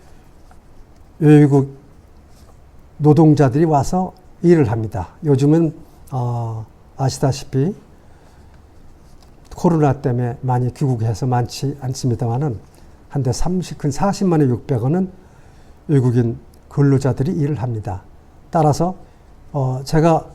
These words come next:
수사 실무를 통해서도 이 외국인들이, 어, 자기 민족끼리 또는 우리 국민을 상대로 강력 사건을 저지른 경우가 많이 있어가지고 우리가 여러 의견도 제시하고,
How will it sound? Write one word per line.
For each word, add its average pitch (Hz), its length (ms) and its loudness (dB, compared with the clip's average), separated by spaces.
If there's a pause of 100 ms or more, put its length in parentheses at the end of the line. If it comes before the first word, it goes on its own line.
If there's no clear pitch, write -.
(340)
수사 - 440 -4
실무를 202 680 4
통해서도 147 600 -2 (340)
이 180 260 0
외국인들이, 175 840 6 (960)
어, 139 400 -4
자기 185 280 4
민족끼리 147 600 4 (200)
또는 226 320 4 (340)
우리 208 480 2 (120)
국민을 175 440 6
상대로 143 540 0 (520)
강력 160 400 4
사건을 147 400 0
저지른 135 380 -2
경우가 131 240 -4
많이 143 280 2
있어가지고 135 680 -2 (640)
우리가 147 380 4
여러 147 200 6 (120)
의견도 135 560 2
제시하고, 131 760 -2